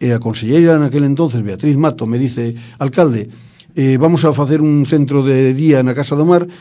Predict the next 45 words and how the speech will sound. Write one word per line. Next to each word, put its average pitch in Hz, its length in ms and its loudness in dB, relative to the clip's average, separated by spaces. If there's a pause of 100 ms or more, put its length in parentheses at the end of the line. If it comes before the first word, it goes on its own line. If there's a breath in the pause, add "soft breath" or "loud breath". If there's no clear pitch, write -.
(300 loud breath)
eh, 135 160 2
tería 143 260 4
a 139 60 2
xente 160 240 2
que 143 80 -2
está 143 160 -2
aí 147 80 2
na 135 80 0
planta 143 320 0
alta, 139 240 -4
que 117 80 -4
era 107 80 -6
a 104 40 -10
Asociación 107 360 -6
de 131 80 0
Veciños 165 340 -2
e 117 80 -2
outras 113 220 -6
entidades, 170 400 -2 (320 loud breath)
terían 151 320 4
que 147 80 0
deixar 139 320 0
esa 131 160 -2
planta, 156 400 0 (320 loud breath)
eh, 120 320 -2
porque 123 240 -2
temos 139 240 2
que 117 80 -2
facer 117 160 -2
obras." 90 400 -10 (320 soft breath)
Dixe: 113 160 -12
"Pois, 104 180 -10
bueno, 135 300 -4
pero, 98 320 -10
eh, 113 100 -10
onde 147 220 2
meteu 127 320 0
os 104 160 -6
veciños? 175 400 -2
Porque 107 320 -8
a 107 80 -8
Casa 117 240 -10
do 117 100 -4
Pueblo 123 240 -2
da, 123 220 -2